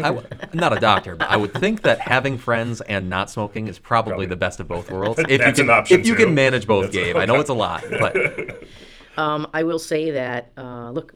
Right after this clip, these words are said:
Speaker 3: we're not intended to go through life
Speaker 1: We're social animals.
Speaker 3: as loners. We are just not. And I say that a lot, too, to clients. Like, that's not how we're built.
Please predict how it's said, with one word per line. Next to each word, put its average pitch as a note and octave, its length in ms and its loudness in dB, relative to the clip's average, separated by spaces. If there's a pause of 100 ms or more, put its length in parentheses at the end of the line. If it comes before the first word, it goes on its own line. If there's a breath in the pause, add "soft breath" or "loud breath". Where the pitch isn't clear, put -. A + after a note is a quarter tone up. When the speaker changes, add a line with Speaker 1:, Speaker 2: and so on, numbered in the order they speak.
Speaker 3:
we're C3+ 400 -10
not D#3+ 300 -12
intended D#3+ 480 -10
to C3 80 -12
go B2+ 120 -10
through B2 180 -14
life B2+ 420 -14 (480)
Speaker 1:
We're F#2 100 -8
social - 400 -10
animals. G3+ 400 -14 (300)
Speaker 3:
as B2+ 100 -14
loners. B2 400 -14
We C3 160 -8
are C3+ 80 -6
just C3+ 380 -10
not. B2+ 260 -12 (180)
And A#2+ 160 -10
I A#2 120 -12
say A#2 220 -14
that B2+ 120 -12
a C3 60 -12
lot, C3 200 -12
too, - 140 -16
to D3 80 -16
clients. A2+ 340 -18
Like, A2+ 140 -14
that's - 200 -16
not C3 300 -12
how C#3 140 -14
we're C3 140 -14
built. C3 400 -14